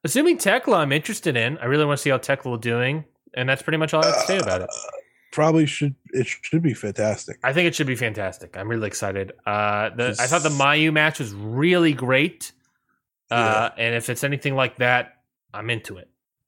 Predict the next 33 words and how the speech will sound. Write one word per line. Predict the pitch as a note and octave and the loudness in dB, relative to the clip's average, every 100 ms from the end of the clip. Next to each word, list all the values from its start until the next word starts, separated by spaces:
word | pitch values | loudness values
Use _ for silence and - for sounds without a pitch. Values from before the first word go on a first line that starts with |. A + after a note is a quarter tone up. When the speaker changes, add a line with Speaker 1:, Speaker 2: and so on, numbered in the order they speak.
| _ _ _ _ _ _ | _ _ _ _ _ _
Speaker 2:
Well, | C3+ D#3+ | 2 4
I | F3+ | 6
think | G3 F#3+ - - - _ _ _ _ - | 4 2 -2 -12 -12 _ _ _ _ -6
the | C3+ | -2
way | C3+ C3 D3+ E3 E3+ E3 D#3+ D#3+ | 0 2 4 6 6 6 6 4
Azumi's | C#3 C3+ B2 B2+ C#3+ D3+ C3+ | 4 2 0 2 4 4 4
been | C#3 | 2
wrestling | C#3 C#3+ - D3 | 2 2 2 2
this | D3 C#3+ C#3+ | 2 0 0
year | C#3+ D3 D3 D3 D3 _ _ _ _ _ _ _ _ _ | 4 4 4 2 0 _ _ _ _ _ _ _ _ _
and | A#2+ A#2+ A2+ A2 | -4 -2 -2 0
how | B2+ | 0
good | A#2 B2 B2+ B2 | 0 0 0 0
Tekla | - B2+ - C3+ B2 | -2 -2 -2 -4 0
is, | C#3 C3+ C3+ C3 - - - A2+ | 2 4 4 2 -2 -6 -8 -10
Speaker 1:
Mm-hmm. | G#2+ G#2+ _ _ _ _ _ _ - C3 | -10 -12 _ _ _ _ _ _ -8 -6
Speaker 2:
it, | A2+ - | -6 -8
it, | - A#2+ - _ - | -6 -4 -6 _ -16
it's | - A2+ B2 | -8 -4 -2
almost | A2+ G#2+ A2+ | -2 -2 -6
a | |
guarantee. | G#2+ G#2 G2+ - G2 F2+ - _ - | -4 -2 -4 -8 -12 -12 -18 _ -6
Give | B2 | -2
me | C3 | -2
ten | B2+ C#3 B2+ | -2 -2 0
minutes, | A#2 A2 A2 - - - - - | 0 -2 -2 -6 -12 -20 -14 0
and | C#3 | 2
I | |
do | C3+ E3+ | 4 2
think | E3+ D3+ | 2 0
she | D3+ | -2
could | C#3+ C3 | -2 0
win, | C#3+ C3+ | 0 0